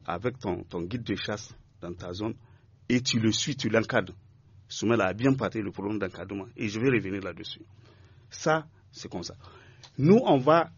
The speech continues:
faire l'état de lieu de toutes les zones de chasse pour voir si toi, les concessionnaires, arrivent quand même à suivre leur cahier de charge. On va faire l'évaluation. On va savoir s'ils ont fait le plan d'aménagement et de gestion. S'ils ont, tel qu'ils ont prévu de faire les avions, ils l'ont fait.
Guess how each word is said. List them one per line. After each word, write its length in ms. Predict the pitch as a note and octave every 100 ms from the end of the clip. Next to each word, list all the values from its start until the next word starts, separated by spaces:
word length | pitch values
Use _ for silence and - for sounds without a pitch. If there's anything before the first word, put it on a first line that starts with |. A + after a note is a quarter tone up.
| - - _ _
faire 220 | - E3
l'état 300 | E3 A2+ A#2
de 100 | G2+
lieu 180 | F#2+ F2 F2+
de 100 | G#2
toutes 220 | - F3
les 120 | A2+
zones 160 | F#2+ F2+
de 80 | E2+
chasse 220 | - -
pour 180 | E3 D3+
voir 300 | C3+ E3+ D3+
si 320 | - G#3 G3
toi, 360 | - F3 D#3 -
les 160 | - A#2
concessionnaires, 640 | - C#3 C3+ B2+ - A#2+ - - - - - - _ _ _
arrivent 320 | F2+ A2+ C#3 C#3 - -
quand 160 | G2+
même 120 | A2 C#3
à 100 | G#3
suivre 280 | - D#3+ C3+
leur 180 | A2 G2+
cahier 240 | G2 G2
de 80 | F2
charge. 380 | - D#2 - - - - - -
On 120 | B2+
va 160 | B2 D3+
faire 160 | D3+
l'évaluation. 640 | C3 C3+ C3 B2 A#2 - - - - _ - _ - -
On 100 | C#3+
va 220 | C#3 E3+
savoir 340 | - C3+ B2+ C3
s'ils 320 | G#3+ A3 D3+
ont 80 | D3
fait 140 | D3+
le 100 | A#2+
plan 160 | A2 A#2
d'aménagement 460 | G#2+ G2 F#2+ F2+
et 100 | G2
de 100 | F#2+
gestion. 360 | F2+ F2+ - - - - - -
S'ils 580 | - - G#3+ F#3+ D3 C#3
ont, 120 | D#3
tel 240 | C3 F#3
qu'ils 200 | - C#3
ont 80 | C#3+
prévu 320 | C#3 A#2+ A2+
de 120 | A#2+ A2
faire 120 | A#2
les 140 | G2+
avions, 220 | G2+ G2 -
ils 80 | G2
l'ont 200 | G2 F2+
fait. 220 | -